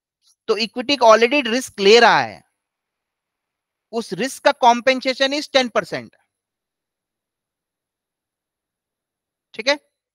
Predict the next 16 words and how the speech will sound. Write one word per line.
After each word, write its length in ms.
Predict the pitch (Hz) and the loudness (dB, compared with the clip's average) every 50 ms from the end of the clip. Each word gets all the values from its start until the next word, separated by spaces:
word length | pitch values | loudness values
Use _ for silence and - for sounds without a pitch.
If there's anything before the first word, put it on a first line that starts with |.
| _ _ _ _ _ _ _ _ _ _ _ _ _ _ _ _ _ _ _ _ _ _ _ - | _ _ _ _ _ _ _ _ _ _ _ _ _ _ _ _ _ _ _ _ _ _ _ 2
अब 140 | 247 254 277 | 2 2 2
इक्विटी 380 | 277 - - 285 247 - 320 | -2 -8 -10 -12 -6 0 2
और 180 | 302 294 311 320 | 4 4 4 4
ज्यादा 340 | - 208 226 220 226 269 302 | 2 2 0 2 2 2 0
रिस्क 300 | 302 302 277 - - 240 | -2 -2 -6 -10 -8 -6
ले 120 | 233 226 | -4 -2
रहा 60 | 220 | -2
है 60 | 247 247 | -2 -4
because 320 | 226 226 - 254 240 185 | -4 -8 -6 -6 -6 -6
gearing 380 | 156 185 202 208 233 254 247 180 | -4 -4 -4 -4 -4 -6 -10 -10
बीस 220 | 165 220 233 - | -12 -14 -12 -8
से 120 | - 262 | -8 -8
चालीस 400 | 254 - 220 180 175 180 185 - | -4 -2 -2 -2 -2 -4 -6 -6
हो 100 | 175 139 | -8 -10
गया 220 | 120 107 92 85 78 | -10 -10 -16 -18 -18
है। 120 | 62 _ | -20 _